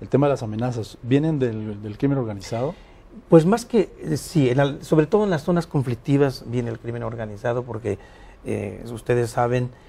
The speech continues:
Speaker 2: que, pues, los grupos, los, estos criminales, pues, piden, y cada vez cuando se les han ido ya, porque zonas donde gente,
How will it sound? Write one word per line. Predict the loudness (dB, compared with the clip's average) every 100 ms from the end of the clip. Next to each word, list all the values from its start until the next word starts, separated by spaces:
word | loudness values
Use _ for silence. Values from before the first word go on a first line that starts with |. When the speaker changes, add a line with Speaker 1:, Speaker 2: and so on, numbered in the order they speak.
| -20 -20
Speaker 2:
que, | -10 -6 -4 -6 -6 -10 -14 -16 -16 -18 -14
pues, | -12
los | -10 -12
grupos, | -8 -8 -6 -8 -8 -16 -16
los, | -10 -10 -12 -16 -14
estos | -14 -10 -10
criminales, | -6 -6 -4 -2 0 -2 -6 -12 -20 -20 -20 -12
pues, | -8 -8 -12 -20 -4
piden, | 0 2 0 -4 -10 -16 -20 -14
y | -12
cada | -10 -2 -2 0
vez | -4 -6
cuando | -6 -6 -8
se | -8 -8
les | -4
han | -2 0
ido | 2 2
ya, | 2 0 -2
porque | -4 -4 -6 -8 -10 -20 -20 -20
zonas | 2 2 4 0 -2
donde | -4 -8 -6 -6 -8 -16 -20 -20 -4
gente, | -4 -4 -4 -2 -2